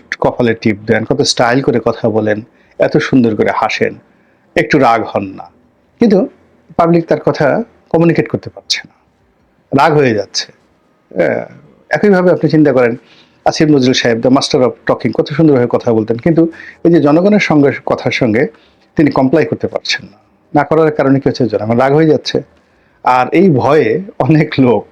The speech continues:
আদিলুর রহমান শুভ্র সাহেবের মতো লোক, আহ, তারপর শেষে, আহ, অন্যান্য যারা আছেন, বিশেষ করে, আহ, ব্রিগেডিয়ার সাখাওয়াতের মতো লোক একেবারে জবানে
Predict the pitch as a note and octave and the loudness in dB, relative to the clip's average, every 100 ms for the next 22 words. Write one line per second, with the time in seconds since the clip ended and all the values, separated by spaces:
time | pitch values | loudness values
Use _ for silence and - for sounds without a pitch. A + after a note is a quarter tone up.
0 | - B2+ C3+ B2+ B2+ A#2 B2 C3+ A#2 A#2 | -8 -2 2 2 2 0 0 0 0 0
1 | A#2+ A#2 A#2 A2 A2 A2 - _ _ _ | 0 0 0 0 0 0 -4 _ _ _
2 | _ _ _ _ - A#2+ A2+ A2+ - A#2+ | _ _ _ _ -2 0 2 0 -2 -2
3 | - A2 A2+ B2+ A2 A#2+ - _ A#2 A2+ | -2 -2 -2 0 0 -2 -10 _ -16 -14
4 | G#2 G2 G2 - - D3 C3+ A#2+ A2+ A2 | -14 -16 -18 -6 0 2 4 2 2 0
5 | G#2 - - - - _ _ _ _ C3+ | 0 -2 -6 -8 -16 _ _ _ _ 0
6 | B2 A2 A#2 B2 A2+ A2+ - B2+ A2+ A2 | 0 0 0 0 0 -2 -6 -18 -18 -20
7 | G#2 G2 F#2+ _ - B2+ A#2+ A#2 - B2 | -20 -20 -20 _ -4 0 0 0 -2 -4
8 | B2 - A2+ G#2+ A2 B2+ C#3+ D3+ C#3 B2 | -4 -2 -4 -2 0 2 0 0 0 2
9 | A#2+ B2 C#3+ E3 | 2 2 2 0